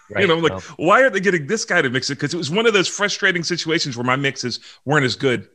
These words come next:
Speaker 1: as the mixes that you had
Speaker 2: It's
Speaker 1: done
Speaker 2: just a
Speaker 1: off the
Speaker 2: question, you know,
Speaker 1: previous record.
Speaker 2: it's, it's so crazy. Uh, you never know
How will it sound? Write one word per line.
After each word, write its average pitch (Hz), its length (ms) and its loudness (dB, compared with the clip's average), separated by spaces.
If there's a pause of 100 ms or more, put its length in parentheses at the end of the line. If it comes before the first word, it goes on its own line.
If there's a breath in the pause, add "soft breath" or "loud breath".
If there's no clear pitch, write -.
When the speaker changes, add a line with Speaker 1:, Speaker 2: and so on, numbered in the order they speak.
(140)
Speaker 1:
as 123 180 -4
the 127 100 -8
mixes 120 360 -4
that 107 120 -8
you 127 120 -2
had 123 140 0
Speaker 2:
It's 139 80 2
Speaker 1:
done 202 60 2
Speaker 2:
just 214 100 2
a 208 60 4
Speaker 1:
off - 40 -8
the - 40 -14
Speaker 2:
question, 175 340 2
you 160 40 -2
know, 156 100 4
Speaker 1:
previous 147 280 -2
record. 143 140 -10
Speaker 2:
it's, 147 140 -2
it's - 60 -10
so 175 200 0
crazy. 127 520 0 (160)
Uh, 95 500 -2 (720)
you 107 120 -2
never 139 240 4
know 139 400 2